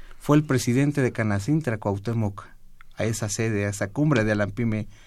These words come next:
en Buenos Aires. Y él quiso ser el representante de Alampime México, pero no lo dejamos. Lo que tú me preguntabas, pues, ¿cómo le hicimos? Lo pusimos en la mesa de, de discusión,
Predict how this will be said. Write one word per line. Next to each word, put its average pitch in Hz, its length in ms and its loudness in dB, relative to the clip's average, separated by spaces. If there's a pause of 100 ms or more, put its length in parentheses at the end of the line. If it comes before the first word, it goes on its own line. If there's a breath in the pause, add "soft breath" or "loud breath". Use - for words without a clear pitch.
(240 soft breath)
en 104 160 4
Buenos 104 320 2
Aires. 104 360 0 (460 soft breath)
Y 117 160 6
él 131 140 8
quiso 175 360 0
ser 151 220 4
el 143 100 4
representante 123 800 0
de 113 60 2
Alampime 107 420 2
México, 113 460 -2
pero 101 160 -2
no 101 160 2
lo 98 140 0
dejamos. - 560 -10 (560)
Lo 107 120 -2
que 104 120 0
tú 123 160 0
me 127 100 4
preguntabas, 113 520 -2
pues, 107 180 -4
¿cómo 123 240 0
le 113 80 0
hicimos? 170 440 -2 (1080 loud breath)
Lo 131 140 2
pusimos 185 420 4
en 143 80 6
la 127 140 6
mesa 151 360 4
de, 113 360 2
de 110 200 -2
discusión, 127 720 2